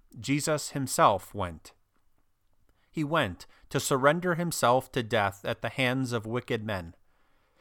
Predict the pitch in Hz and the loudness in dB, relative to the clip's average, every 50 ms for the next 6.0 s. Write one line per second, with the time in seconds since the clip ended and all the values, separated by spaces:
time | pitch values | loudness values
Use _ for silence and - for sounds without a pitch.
0 | - - - - 165 165 175 170 160 - - 190 190 214 226 202 160 147 139 135 | -20 -18 0 2 2 4 4 2 -2 0 4 4 4 4 4 2 4 4 4 4
1 | 143 143 131 - - 135 147 147 - 160 147 - - 156 151 151 139 120 117 107 | 4 2 -2 2 4 4 4 4 2 -2 -2 -2 -2 -4 -6 -6 -6 -4 -2 -2
2 | 98 98 98 101 98 - 123 123 110 120 135 151 170 175 156 170 147 117 107 110 | -2 -2 -4 -8 -8 -6 -4 0 4 6 6 6 6 4 0 -2 -4 -4 -2 -2
3 | 107 113 113 - - 113 - - - 143 131 - - - 107 101 95 85 - - | -2 -2 -2 -2 -4 -4 -2 2 4 4 4 4 0 -4 -6 -6 -6 -6 -8 -12
4 | - - - - - - - 151 135 - - - 170 170 170 - - 165 160 139 | -18 -20 -20 -20 -20 -6 -2 0 2 2 2 2 2 2 2 2 4 4 6 6
5 | 104 107 - - - 113 104 - - - - - - 135 123 104 95 87 85 | 4 4 0 -4 -8 -8 -6 -4 -4 -4 -4 -2 0 0 0 0 -2 -6 -10